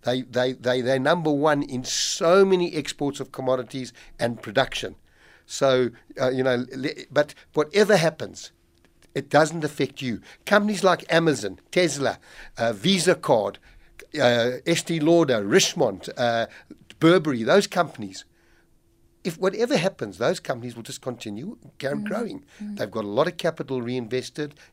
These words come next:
Speaker 1: in their business, so people shouldn't worry.
Speaker 2: Brian, I want us to just focus on the issue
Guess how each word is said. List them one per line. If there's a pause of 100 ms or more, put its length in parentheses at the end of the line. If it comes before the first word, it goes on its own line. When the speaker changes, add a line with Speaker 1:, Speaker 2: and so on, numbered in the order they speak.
(100)
Speaker 1:
in
their
business, (200)
so
people
shouldn't
worry. (480)
Speaker 2:
Brian,
I
want
us
to
just
focus
on
the
issue